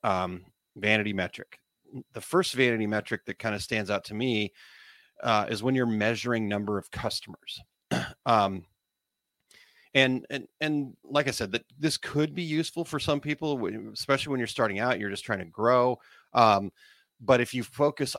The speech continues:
all of your efforts in on the number of customers that you have, you might be missing the boat on some, some more productive information that you could find. Because, um, I, I had an, an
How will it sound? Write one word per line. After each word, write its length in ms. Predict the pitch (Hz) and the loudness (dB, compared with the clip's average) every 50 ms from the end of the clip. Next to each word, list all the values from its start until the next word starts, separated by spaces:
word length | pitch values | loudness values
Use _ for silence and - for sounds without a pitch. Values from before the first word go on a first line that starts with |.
| - | -8
all 260 | 123 117 117 123 139 151 | -4 -2 0 0 0 -2
of 100 | 131 123 | -4 -4
your 160 | 123 120 - | -6 -6 -4
efforts 420 | 110 113 - - 131 113 - - | -4 -6 -4 -4 -6 -6 -6 -8
in 280 | 107 127 117 120 123 131 | -6 -4 -2 0 -2 -2
on 260 | - 107 107 104 104 | -2 -2 -2 -2 0
the 60 | 104 98 | -2 -2
number 280 | 98 104 104 98 101 | -2 -2 -2 -2 -4
of 100 | 92 - | -6 -6
customers 520 | - - 117 117 - - 160 151 151 143 - | -6 -6 -6 -6 -4 -6 -6 -4 -4 -4 -6
that 100 | 160 113 | -6 -6
you 100 | 147 147 | -4 -2
have, 420 | 143 147 147 156 170 180 143 - _ _ _ _ _ _ _ _ | -2 -2 -2 -2 -4 -6 -8 -12 _ _ _ _ _ _ _ _
you 140 | 113 113 | -6 -4
might 260 | 113 117 143 - 92 - | -2 -2 -4 -4 -4 -4
be 100 | 156 147 | -2 0
missing 440 | 135 127 135 131 - - 139 123 | 2 2 2 0 0 0 0 0
the 80 | 110 104 | 0 -2
boat 380 | 92 87 117 - 113 113 113 - | 0 2 2 4 4 2 0 -2
on 240 | - 110 107 107 107 | -2 0 0 0 0
some, 400 | 104 - - 110 101 101 98 92 - _ _ _ _ _ _ _ _ _ _ _ _ _ | -2 -2 -2 -2 -2 -2 -8 -10 -12 _ _ _ _ _ _ _ _ _ _ _ _ _
some 180 | - - 143 131 | -8 -4 0 2
more 220 | 131 147 170 170 | 4 4 4 4
productive 920 | 165 - - 127 101 92 95 104 127 143 - _ - 123 101 95 90 - - - | 2 0 -4 -4 -4 -2 2 2 2 2 2 _ -4 -4 -2 -2 -6 -12 -10 -4
information 600 | - 127 110 - 117 104 101 98 98 92 - - - | -4 -4 -4 -4 -6 -4 -4 -4 -4 -4 -4 -6 -6
that 80 | 90 | -8
you 80 | 95 - | -10 -14
could 140 | - - - | -14 -14 -8
find. 240 | - 95 87 87 | -8 -8 -8 -8
Because, 440 | 90 101 - 143 131 117 - - - - _ _ _ - | -10 -2 0 0 2 2 0 -4 -6 -8 _ _ _ 0
um, 360 | 117 110 104 101 101 101 - _ _ - | 0 0 0 -2 -4 -8 -12 _ _ -10
I, 120 | 113 117 - - | -10 -8 -6 -4
I 140 | 117 123 | -2 -2
had 180 | 135 139 131 120 | 0 0 0 0
an, 140 | 113 110 110 | 0 0 -2
an 360 | - 95 110 104 104 104 98 | -4 -4 -8 -8 -8 -10 -12